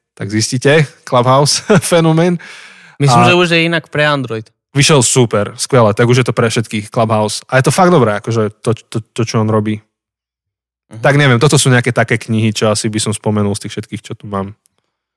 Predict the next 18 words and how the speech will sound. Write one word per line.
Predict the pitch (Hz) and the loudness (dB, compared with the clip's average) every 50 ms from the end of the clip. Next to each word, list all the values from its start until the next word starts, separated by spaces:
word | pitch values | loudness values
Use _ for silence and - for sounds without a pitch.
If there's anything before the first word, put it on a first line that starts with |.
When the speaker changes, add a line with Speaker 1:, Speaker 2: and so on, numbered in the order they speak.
| _ _ _ _ _ _ _ _ _ _ | _ _ _ _ _ _ _ _ _ _
Speaker 2:
Dobre. | _ - 160 185 180 127 107 104 - - - - _ _ _ _ | _ -6 -4 -2 0 0 0 -2 -4 -10 -20 -20 _ _ _ _
No, | - 127 131 131 131 135 139 139 143 143 143 139 - _ _ _ | -6 -2 0 0 2 2 2 2 2 2 0 -2 -4 _ _ _
ja | - 127 131 135 139 139 151 151 | -6 -2 0 2 4 4 4 2
rozmýšľam, | 147 147 170 175 185 196 170 160 147 135 | 2 2 0 0 0 -2 0 0 0 -2
že | 131 131 | -2 -4
ktoré | 117 - 151 151 | -4 -2 0 0
si | 156 147 - 147 | 0 0 0 0
vybrať. | 127 123 117 117 120 110 117 147 165 - - - | 0 0 0 -2 -2 -2 -2 -2 -2 -4 -10 -20
Som | - - - 135 | -14 -8 -6 -6
si | 131 165 | -4 -6
pozrel | 143 - 143 139 143 160 160 | -6 -4 -4 -2 0 0 -2
to | 151 - 147 120 | 0 0 0 0
obdobie | 120 113 113 123 120 117 117 120 151 180 208 202 180 - | 0 0 -2 -4 -4 -2 0 0 0 -2 -2 -6 -10 -12
od, | - 120 117 - - | -12 -14 -12 -12 -8
od | - - 143 156 135 - | -4 -2 -2 -2 -2 -2
posledného | - 143 147 - 165 165 160 175 175 170 165 | -2 -2 0 0 0 0 2 2 2 2 2
bonusu | 143 135 135 135 - 135 131 - 151 165 202 - _ _ _ _ _ _ 160 156 - _ | 2 2 0 2 0 0 -2 -4 -6 -6 -6 -8 _ _ _ _ _ _ -20 -20 -18 _
a | - 131 127 123 120 120 120 117 113 107 | -4 0 0 2 2 2 2 0 -2 -4